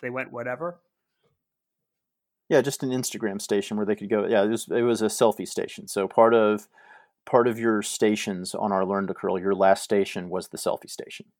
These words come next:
Speaker 2: And so you went through there, you got your picture with your rock. Someone, uh, we had one of our,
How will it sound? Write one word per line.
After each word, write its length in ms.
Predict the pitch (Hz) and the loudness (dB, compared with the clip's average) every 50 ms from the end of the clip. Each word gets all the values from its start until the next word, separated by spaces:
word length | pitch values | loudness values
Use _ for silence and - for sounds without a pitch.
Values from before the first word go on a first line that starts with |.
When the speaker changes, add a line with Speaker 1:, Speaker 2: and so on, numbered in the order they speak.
| _ _ _ - | _ _ _ -16
Speaker 2:
And 120 | - 90 | -14 -8
so 120 | - - 95 | -6 -6 -4
you 140 | 90 90 | -4 -4
went 160 | 98 98 95 - | -6 -8 -8 -6
through 180 | - 110 98 | -6 -4 -2
there, 220 | 90 92 92 95 92 | 0 2 2 2 0
you 100 | 90 90 | 0 0
got 140 | 98 87 | -2 -2
your 100 | 82 95 | -2 -4
picture 340 | - - 98 92 - - 98 | -6 -6 -6 -6 -4 -6 -6
with 180 | 90 90 - - | -6 -6 -6 -4
your 100 | 98 90 | -4 -2
rock. 500 | 85 92 90 90 87 85 82 - - - _ _ _ _ _ _ | 2 4 6 6 8 6 6 2 -2 -20 _ _ _ _ _ _
Someone, 520 | - - 104 98 98 95 92 95 92 92 - | -2 -2 0 0 0 -2 -2 -4 -6 -6 -2
uh, 240 | - 92 87 85 85 87 85 - _ _ _ - | 0 2 2 2 2 0 -4 -10 _ _ _ -12
we 160 | 104 107 98 | -8 -4 -2
had 160 | 101 98 90 | 0 0 0
one 240 | 92 90 92 95 95 | -2 -4 -4 -4 -2
of 140 | 92 90 92 | -2 0 2
our, 400 | 92 92 92 87 87 90 87 _ | 4 4 4 4 2 0 -4 _